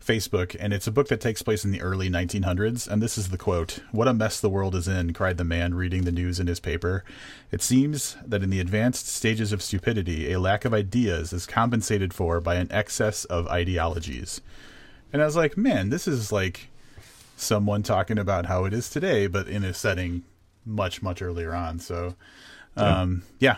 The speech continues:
Speaker 1: I'm with you, and related to the news.
Speaker 2: The more things change, the more they stay the same.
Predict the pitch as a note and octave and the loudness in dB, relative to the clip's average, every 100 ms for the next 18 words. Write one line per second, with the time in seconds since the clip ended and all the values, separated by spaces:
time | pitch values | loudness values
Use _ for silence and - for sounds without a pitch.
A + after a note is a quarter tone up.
0 | - A#2 A#2+ - F2+ G#2+ A#2 G#2+ - G#2+ | 0 0 0 0 0 2 2 0 -4 -2
1 | G2 F#2 F2+ F#2 F#2 F2+ F2 - - - | 0 0 0 0 0 0 -2 -6 -14 -20
2 | - _ _ - - - A2 A#2 C3 C3 | -20 _ _ -20 0 4 6 6 4 4
3 | C3+ - B2+ B2 D#3 - - _ _ - | 2 4 2 4 2 -2 -8 _ _ -4
4 | D#2 D#2+ E2+ F#2 F2 F2 F2+ B1 B1 | 2 4 2 2 2 0 0 -2 -4